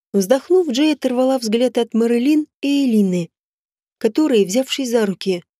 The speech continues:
удалялись по одной из тропинок, и перевела взгляд на инспектора. Чтобы ему ответить,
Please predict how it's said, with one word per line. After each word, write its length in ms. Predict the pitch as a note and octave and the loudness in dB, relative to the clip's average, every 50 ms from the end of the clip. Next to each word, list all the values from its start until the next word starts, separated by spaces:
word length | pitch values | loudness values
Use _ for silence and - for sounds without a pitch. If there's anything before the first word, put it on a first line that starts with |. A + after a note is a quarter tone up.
| _ _ _ _ _ _ _ _ _ _ - | _ _ _ _ _ _ _ _ _ _ -2
удалялись 520 | G3+ F#3+ C4 D4+ E4 F#4 F4+ E4+ D#4+ - | 2 4 4 6 6 6 4 4 2 0
по 120 | - - C#4+ | -2 -2 -2
одной 220 | C4+ C4 D4 D4+ | 0 2 2 0
из 80 | D4 - | 0 -2
тропинок, 720 | - - C#4+ C4+ - A#3 G#3+ F#3+ F#3 F3+ E3+ - - _ _ _ _ _ _ _ _ _ _ - | -4 -6 -6 -4 -2 0 0 0 0 -2 -4 -6 -14 _ _ _ _ _ _ _ _ _ _ -12
и 60 | G3+ | -6
перевела 420 | - A#3+ A3+ A3+ G#3+ A#3+ C4 C4+ | -2 0 0 2 2 2 2 2
взгляд 380 | B3 A3+ A3 A3+ C#4 D4+ - - | 0 -2 -2 -2 -2 -2 -2 0
на 120 | D4 D4 | 0 0
инспектора. 680 | D4 C#4 - - A3 G3+ G3+ - - G3 F#3+ F3+ F3 D#3+ _ _ _ _ _ _ _ _ _ _ _ _ _ _ | 0 -2 -2 0 0 0 0 0 -2 0 0 -2 -4 -6 _ _ _ _ _ _ _ _ _ _ _ _ _ _
Чтобы 380 | - - - - E4+ E4+ D#4+ D#4+ | -14 -4 0 0 2 4 4 4
ему 180 | D#4+ D4+ D4+ D#4 | 6 6 4 4
ответить, 640 | D#4 D4+ - A3+ G#3 G3 G#3 - E3+ - - - | 2 0 0 0 0 0 -2 -6 -10 -10 -12 -14